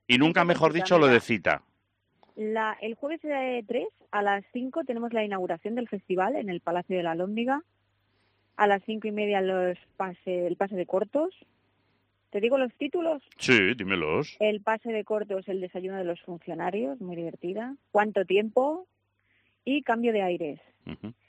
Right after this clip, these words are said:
Speaker 2: <laughs> Es que no te puedo decir porque es que todas son divertidísimas.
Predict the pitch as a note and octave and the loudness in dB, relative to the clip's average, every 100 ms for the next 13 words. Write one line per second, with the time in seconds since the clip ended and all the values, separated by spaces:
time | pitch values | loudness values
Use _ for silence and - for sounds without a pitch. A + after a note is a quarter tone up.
0 | _ _ _ _ _ _ _ - G#3 - | _ _ _ _ _ _ _ -8 -8 -10
1 | - - - - - - - B3 A#3 G3+ | -16 -20 -20 -8 -2 -2 0 0 0 0
2 | G3+ G3 F3+ F3 G3+ G3+ G3+ G3 A3+ G#3+ | 2 4 4 2 -2 -2 -4 -4 -6 -4
3 | G3+ G3 F3+ F#3 F#3 F3+ E3 F#3+ F#3+ F3 | -2 0 0 -4 -8 -10 -10 -4 -2 -2
4 | E3 D#3 E3+ D3+ | -4 -8 -8 -12